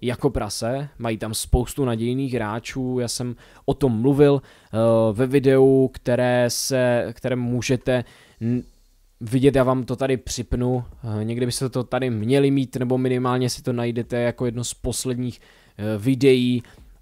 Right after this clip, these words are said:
tak, eh, to je video, kde jsem rozebíral mladé talenty, takže zároveň jsem tam hodně P S V zmínil, zmínil jsem tam některé z hráčů z P S V, kterému se prostě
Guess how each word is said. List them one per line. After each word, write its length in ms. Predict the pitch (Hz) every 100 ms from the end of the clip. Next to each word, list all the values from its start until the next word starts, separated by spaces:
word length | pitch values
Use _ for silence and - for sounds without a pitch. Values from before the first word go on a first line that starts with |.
| -
tak, 260 | 123 - 123
eh, 300 | 110 117 110 -
to 160 | 120
je 640 | 120 120 117 117 117 117 113
video, 440 | 107 120 123 117
kde 140 | 113 113
jsem 260 | - 123
rozebíral 560 | 117 110 123 113 120 123
mladé 320 | 127 131 131
talenty, 600 | 131 151 165 160 156 147 - - _
takže 280 | - 117 123
zároveň 400 | 127 123 123 131
jsem 140 | 139 139
tam 140 | 151
hodně 280 | 143 139 139
P 260 | 143 139
S 140 | 135 123
V 160 | 139
zmínil, 500 | 123 131 135 135 131
zmínil 280 | 123 123 123
jsem 180 | 117 120
tam 160 | 110 123
některé 360 | 113 123 110
z 60 | 98
hráčů 420 | 107 123 - 131
z 60 | -
P 220 | 127 123
S 160 | 117
V, 260 | 113 117 120
kterému 440 | - 131 135 135
se 180 | 131 131
prostě 520 | 120 113 - 120 113